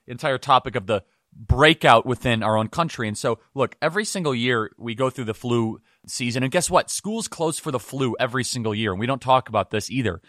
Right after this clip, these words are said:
I mean, the idea of school closures or business closures, I mean, the flu can be seriously vile certain years. I remember, and we could look up the statistics on this, it was either twenty eleven or twenty, twenty ten or twenty eleven, or it might have been even twenty oh nine. When I was in, like, eighth or ninth grade,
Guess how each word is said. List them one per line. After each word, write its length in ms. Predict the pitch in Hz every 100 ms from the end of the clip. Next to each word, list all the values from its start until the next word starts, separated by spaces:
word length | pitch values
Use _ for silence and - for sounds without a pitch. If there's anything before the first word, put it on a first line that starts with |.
| _ _ 127
I 40 |
mean, 120 | 123
the 100 | 131
idea 280 | 131 123 185
of 60 | 139
school 300 | - 147 135
closures 520 | 143 139 120 135 113
or 80 | 101
business 380 | 131 127 123
closures, 540 | - 123 120 117 117 -
I 240 | _ -
mean, 100 | 135
the 60 | 131
flu 280 | - 190 214
can 200 | 185 165
be 140 | 131 120
seriously 800 | - - 196 170 147 - 127
vile 380 | 104 110 123 110
certain 260 | - 113 98
years. 180 | 90 -
I 100 | 135
remember, 600 | 185 185 147 131 101 85 _ _ _ _
and 260 | 120 117 120
we 80 | 135
could 120 | 143
look 180 | 156 156
up 100 | 135
the 80 |
statistics 480 | 120 110 123 - -
on 120 | 107
this, 160 | 101 -
it 60 | 120
was 120 | 110
either 260 | 120 117 _ _ _ _ -
twenty 380 | - 151 170 202
eleven 520 | 160 127 123 117 104
or 80 | 107
twenty, 520 | - 127 131 120 - _ -
twenty 220 | 160 185
ten 160 | 170 156
or 40 |
twenty 200 | 151 139
eleven, 400 | 117 113 104 98
or 80 | -
it 40 |
might 140 | 143 165
have 60 |
been 80 | 143
even 160 | 131 113
twenty 220 | 131 117
oh 20 |
nine. 220 | 110 104 - _ -
When 120 | 123
I 80 | 143
was 180 | 180
in, 80 | 180
like, 180 | 160 -
eighth 220 | 120 131 131
or 60 |
ninth 280 | 110 113 107
grade, 360 | 104 95 110